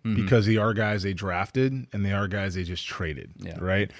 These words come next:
Speaker 2: And so you wanna make sure that you make the Diamondbacks feel good about what they're getting and you make the guys feel good, um,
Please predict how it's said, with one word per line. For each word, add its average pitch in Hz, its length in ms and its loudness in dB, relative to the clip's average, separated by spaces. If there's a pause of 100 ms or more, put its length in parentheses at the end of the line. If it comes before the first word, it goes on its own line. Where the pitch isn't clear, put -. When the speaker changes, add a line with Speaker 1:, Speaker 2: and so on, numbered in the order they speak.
(340)
Speaker 2:
And 98 100 -4
so 113 120 2
you 117 180 6
wanna 135 200 8
make 127 120 4
sure 120 240 2
that 113 80 2
you 107 80 2
make 110 140 2
the 92 80 -6
Diamondbacks 117 560 4
feel 117 140 2
good 117 120 8
about 117 240 6
what 117 160 4
they're 113 140 2
getting 120 300 6
and 113 60 6
you 101 60 8
make 98 160 4
the 95 80 -6
guys 104 300 0
feel 98 160 -4
good, 101 320 0 (420)
um, 98 460 0